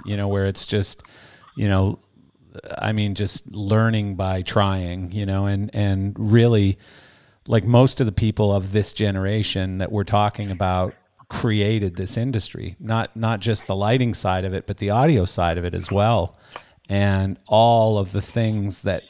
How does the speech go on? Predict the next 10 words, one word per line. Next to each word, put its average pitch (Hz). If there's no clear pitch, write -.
i-, 104
have 107
become 110
what 101
we 104
are 98
today 107
really 117
started 113
around, 101